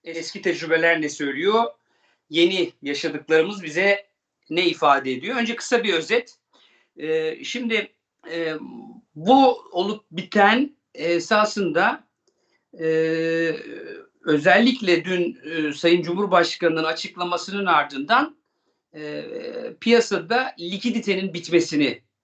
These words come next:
getirdi. Çünkü, e, bu, e, şeyde, e, uygulanan politikada hala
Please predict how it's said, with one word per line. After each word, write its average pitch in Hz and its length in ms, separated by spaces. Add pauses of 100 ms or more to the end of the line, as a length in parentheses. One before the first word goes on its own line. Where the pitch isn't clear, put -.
(220)
getirdi. 120 460
Çünkü, 220 460 (520)
e, 147 280
bu, 226 840 (200)
e, 160 380
şeyde, 147 600 (200)
e, 120 840
uygulanan 180 600
politikada 190 840 (800)
hala 220 800